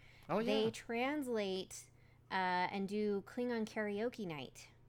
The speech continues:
Speaker 2: and they translate songs from English to Klingon and practice them.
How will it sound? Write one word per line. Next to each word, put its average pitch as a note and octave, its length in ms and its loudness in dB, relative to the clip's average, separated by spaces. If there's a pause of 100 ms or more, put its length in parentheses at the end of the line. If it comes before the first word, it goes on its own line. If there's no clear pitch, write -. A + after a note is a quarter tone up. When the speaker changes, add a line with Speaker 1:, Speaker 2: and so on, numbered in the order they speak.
(160)
Speaker 2:
and F#3 200 -2
they G3 160 -2
translate A#3 600 -2
songs G3+ 440 -4
from G#3 260 -4
English G#3 400 -2
to F#3 160 -6
Klingon F3 560 -4
and E3 140 -6
practice E3+ 340 -8
them. - 240 -12